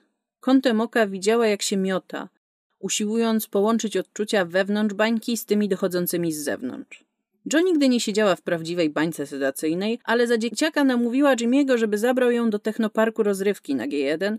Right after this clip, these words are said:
gdzie można było wpiąć się do czegoś podobnego.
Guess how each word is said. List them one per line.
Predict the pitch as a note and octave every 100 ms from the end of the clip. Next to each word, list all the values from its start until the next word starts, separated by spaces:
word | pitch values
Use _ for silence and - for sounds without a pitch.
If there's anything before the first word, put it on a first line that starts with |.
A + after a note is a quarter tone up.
| _ -
gdzie | A3
można | B3 C4+ B3+
było | A3+ A#3+
wpiąć | A3 - A#3+ B3+
się | - G3
do | F#3
czegoś | F3+ F3
podobnego. | - F3 D#3 C#3 - -